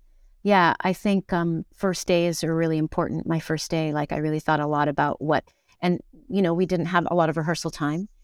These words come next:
Um, and so, and, and the piece itself, it was a play called The Other Place, which is a beautiful piece of writing, but a heavy. Um, it, it asks the actors to go do, uh, a challenging places.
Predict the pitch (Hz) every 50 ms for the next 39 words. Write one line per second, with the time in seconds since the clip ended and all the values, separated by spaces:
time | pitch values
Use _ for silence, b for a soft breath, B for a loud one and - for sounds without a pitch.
0 | - _ _ _ - - 170 165 156 156 156 156 - - - - 170 165 160 -
1 | - 170 160 156 - - 175 185 - - 175 185 180 160 - - - 202 190 -
2 | - 175 - - - 185 156 156 160 - 151 - 156 - 156 - - - 165 160
3 | 156 156 - - - 160 160 160 143 143 160 165 160 - - 175 151 151 151 -
4 | - - 165 - - - 156 151 151 - - - - - 208 220 202 - - 165
5 | 160 - - 156 - - 147 - 147 147 151 160 160 165 156 - 165 - - _
6 | _ _ _ _ _ _ _ _ - 170 165 156 180 180 160 151 - - - _
7 | _ _ _ _ _ _ _ - 160 151 151 151 151 156 156 - - - - -
8 | - _ - - - 156 156 160 151 143 - - - - 175 - - 156 156 -
9 | - 160 160 - - - 156 143 156 156 - 156 156 156 156 156 156 156 156 160
10 | - - - - - 160 160 160 160 - - _ - - - _ _ - _ -
11 | _ _ _ _ _ _ _ - - 170 165 - - 180 190 196 190 180 185 180
12 | 175 - 190 175 165 - - 120 113 - - -